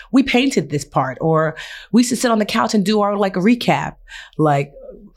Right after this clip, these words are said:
one thing that I really love that I do with Terrell now, his twin, is that, like, after an event,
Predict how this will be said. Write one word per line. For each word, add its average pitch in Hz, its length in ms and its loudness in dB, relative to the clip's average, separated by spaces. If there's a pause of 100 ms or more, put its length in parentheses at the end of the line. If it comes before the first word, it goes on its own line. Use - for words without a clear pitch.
(140)
one 196 200 2
thing 196 120 2
that 170 120 2
I - 20 2
really 165 240 2
love 156 180 2
that 147 80 0
I 147 60 2
do 151 260 0
with 147 140 -2
Terrell 160 420 2
now, 135 240 -2
his 147 180 -2
twin, 160 460 0
is 143 140 -4
that, 147 180 0
like, 147 120 -4
after 160 280 -2
an 160 120 4
event, 156 500 0